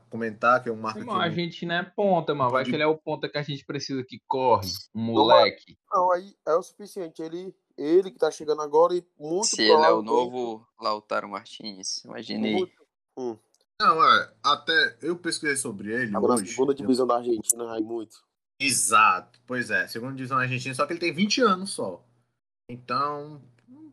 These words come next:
Speaker 1: é, pode ser um teste. O Ronald foi um teste que ninguém sabia quem era e
Speaker 3: Ele,
Speaker 1: o teste
Speaker 3: ele
Speaker 1: deu
Speaker 3: tá,
Speaker 1: certo. Não,
Speaker 3: tá
Speaker 1: não.
Speaker 3: precisando
Speaker 2: Dá
Speaker 3: de um cara
Speaker 2: certo,
Speaker 3: desse
Speaker 2: mano.
Speaker 3: jeito.
Speaker 2: O,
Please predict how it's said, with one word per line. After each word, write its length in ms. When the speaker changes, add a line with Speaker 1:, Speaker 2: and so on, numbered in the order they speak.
Speaker 1:
é, 180
pode 180
ser 60
um 60
teste. 460
O 380
Ronald 360
foi 120
um 80
teste 260
que 60
ninguém 160
sabia 240
quem 180
era 300
e 240
Speaker 3:
Ele, 40
Speaker 1:
o 220
teste 120
Speaker 3:
ele 100
Speaker 1:
deu 100
Speaker 3:
tá, 160
Speaker 1:
certo. 140
Não, 140
Speaker 3:
tá 100
Speaker 1:
não. 80
Speaker 3:
precisando 320
Speaker 2:
Dá 100
Speaker 3:
de 60
um 20
cara 140
Speaker 2:
certo, 300
Speaker 3:
desse 120
Speaker 2:
mano. 140
Speaker 3:
jeito. 240
Speaker 2:
O, 560